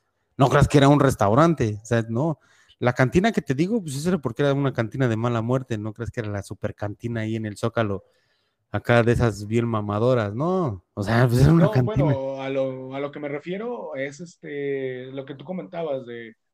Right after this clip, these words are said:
Speaker 2: cuando vengas para acá, tú prefiere-, tú preferirías com-, comer en los puestos de la calle a comer en un restaurante. Y bueno,
Speaker 1: Ah,
Speaker 2: yo
Speaker 1: ok, ok.
Speaker 2: te digo, pues, yo no, como que no estoy acostumbrado y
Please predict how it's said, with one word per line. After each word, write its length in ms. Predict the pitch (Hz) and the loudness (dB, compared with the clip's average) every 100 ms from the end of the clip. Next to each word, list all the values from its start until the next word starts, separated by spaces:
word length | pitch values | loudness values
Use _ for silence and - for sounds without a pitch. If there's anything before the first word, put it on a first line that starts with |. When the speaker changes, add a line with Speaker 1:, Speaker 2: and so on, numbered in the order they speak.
| _ - | _ -20
Speaker 2:
cuando 320 | 120 120 117 | -16 -14 -12
vengas 300 | 139 156 160 | -10 -10 -14
para 200 | 151 139 | -14 -14
acá, 300 | 135 156 196 190 _ _ _ _ _ _ _ _ 131 165 139 | -10 -10 -10 _ _ _ _ _ _ _ _ _ _ -16 -12
tú 300 | 156 147 143 - | -10 -10 -14 -8
prefiere-, 680 | 147 131 147 135 131 131 131 | -4 -4 -4 -6 -4 -8 -10
tú 100 | 160 | -12
preferirías 680 | 151 170 170 151 151 151 139 | -10 -8 -8 -10 -10 -12 -14
com-, 280 | 139 123 123 _ | -16 -16 -16 _
comer 300 | - 127 135 139 | -18 -12 -10 -8
en 140 | 139 | -8
los 320 | 135 135 131 | -8 -8 -10
puestos 360 | - 151 143 143 | -16 -18 -16 -12
de 80 | 151 | -12
la 120 | 151 | -10
calle 420 | 190 180 160 233 _ _ _ _ _ _ _ - | -10 -10 -10 -18 _ _ _ _ _ _ _ -20
a 320 | 113 113 110 | -16 -14 -16
comer 240 | 127 127 131 | -12 -10 -8
en 100 | 131 | -10
un 80 | 123 | -12
restaurante. 680 | 120 120 135 143 139 127 _ | -12 -10 -10 -10 -16 -20 _
Y 260 | - 127 131 | -16 -12 -12
bueno, 180 | 139 139 | -8 -2
Speaker 1:
Ah, 220 | 139 131 | 0 0
Speaker 2:
yo 0 | |
Speaker 1:
ok, 140 | 127 123 | 0 -2
ok. 60 | 110 110 | 0 -4
Speaker 2:
te 80 | 139 | -6
digo, 180 | 143 | -12
pues, 120 | 123 123 | -14 -12
yo 140 | 131 | -10
no, 340 | 131 123 113 _ _ _ _ - | -10 -14 -20 _ _ _ _ -10
como 200 | 151 165 | -8 -4
que 100 | 180 | -4
no 80 | |
estoy 180 | 196 202 | -4 -8
acostumbrado 680 | 185 - 156 165 165 185 165 | -10 -12 -12 -8 -6 -6 -8
y 240 | 123 117 | -10 -12